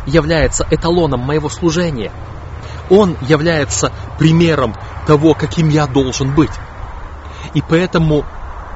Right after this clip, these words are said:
а если Он страдал? В своё время, э, Иисус Христос,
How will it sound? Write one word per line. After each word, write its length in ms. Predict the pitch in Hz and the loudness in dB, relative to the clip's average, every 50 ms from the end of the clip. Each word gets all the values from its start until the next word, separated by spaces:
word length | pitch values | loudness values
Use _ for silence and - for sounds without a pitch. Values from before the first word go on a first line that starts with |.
| - - - - - - - - - - - - - - - - - - - - - - - - - - - - | -10 -10 -10 -8 -10 -12 -12 -12 -14 -14 -14 -14 -14 -14 -14 -14 -12 -12 -14 -14 -14 -14 -14 -12 -10 -6 -4 -2
а 60 | 135 131 | 0 2
если 280 | 160 151 - - - 135 | 2 2 2 2 2 4
Он 280 | 127 127 127 135 151 - - - - | 4 4 2 0 -2 -4 -8 -10 -8
страдал? 560 | - - - - 151 147 143 151 160 196 208 - - - - - - - - - - - - - - - - - - - - - - - - - - - - - - - - - - | -8 -8 -4 -2 -2 0 2 2 0 0 -2 -6 -12 -10 -10 -10 -10 -10 -12 -12 -12 -12 -12 -12 -10 -10 -10 -6 -6 -6 -6 -4 -6 -6 -6 -4 -4 -4 -4 -4 -6 -6 -6 -6 -6
В 40 | - | -4
своё 280 | - 175 185 180 180 | 2 6 8 8 8
время, 380 | 170 180 190 175 175 170 165 151 - - - - - - | 8 6 4 4 4 4 0 0 -2 -8 -12 -12 -10 -2
э, 600 | 180 143 143 143 143 139 139 139 135 135 143 147 - - - - - - - - | 0 2 4 4 4 4 4 4 4 4 2 0 -4 -10 -16 -16 -16 -8 0 2
Иисус 340 | 175 170 156 - 190 - | 2 2 2 0 -4 -4
Христос, 520 | - - 170 - - 185 165 - - - | 0 -2 -2 2 4 2 2 2 0 -6